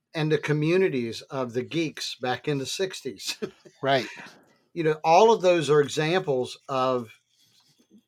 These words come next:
Speaker 1: you know, world economy driving engines that exist today, especially the, the technology. Uh, you look at that, that grew out of those meetings that happened in garages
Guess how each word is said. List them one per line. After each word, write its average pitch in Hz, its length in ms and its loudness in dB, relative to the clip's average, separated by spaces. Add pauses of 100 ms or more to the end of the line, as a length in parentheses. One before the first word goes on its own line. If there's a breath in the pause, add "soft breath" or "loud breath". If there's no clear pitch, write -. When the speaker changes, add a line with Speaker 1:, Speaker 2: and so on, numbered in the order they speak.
(400)
Speaker 1:
you 165 160 0
know, 156 80 0
world 190 420 4
economy 185 580 -2
driving 143 560 0
engines 131 760 -6
that 127 200 -2
exist 117 380 -8
today, 117 300 -8
especially 156 560 -6
the, 117 340 -6 (340 loud breath)
the 131 80 -6
technology. 156 880 -4 (520 soft breath)
Uh, 127 80 -4
you 123 200 -4
look 160 220 0
at 151 100 -6
that, 143 220 -2
that 123 140 -4
grew 143 280 4
out 131 200 0
of 117 140 -4
those 123 300 -4
meetings 131 540 -4
that 120 140 -6
happened 127 400 -6
in 120 160 -8
garages 120 680 -8